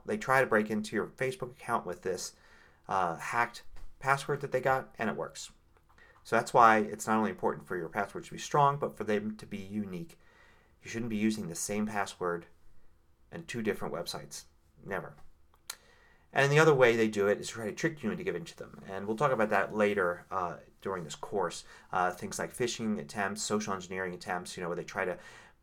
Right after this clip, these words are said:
pr-, pretend they're one website when they're really not, and get you to actually type in your password 'cause you think you're logging in, and in fact you're just handing your password to somebody. So let's learn how to use strong passwords, 'cause that's the key fundamental here.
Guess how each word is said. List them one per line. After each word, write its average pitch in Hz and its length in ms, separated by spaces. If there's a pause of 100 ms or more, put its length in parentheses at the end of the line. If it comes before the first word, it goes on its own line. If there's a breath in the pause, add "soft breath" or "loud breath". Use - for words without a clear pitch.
pr-, 110 100 (200)
pretend 127 460
they're 107 140
one 104 200
website 92 460
when 87 140
they're 87 100
really 95 240
not, 92 400 (140)
and 82 280
get 107 220
you 104 140
to 95 180
actually 101 280
type 160 300
in 151 100
your 147 100
password 123 440
'cause - 120
you 92 60
think 107 240
you're 92 80
logging 90 320
in, 147 260 (380 loud breath)
and 101 180
in 92 60
fact 95 260
you're 95 80
just 92 320
handing 101 400
your 90 80
password 85 440
to - 60
somebody. 78 320 (3000 soft breath)
So 113 400
let's 156 420
learn 110 340
how 107 180
to 101 60
use 90 160
strong 92 380
passwords, - 420
'cause - 140
that's 110 300
the 110 100
key 95 460
fundamental 82 540
here. - 260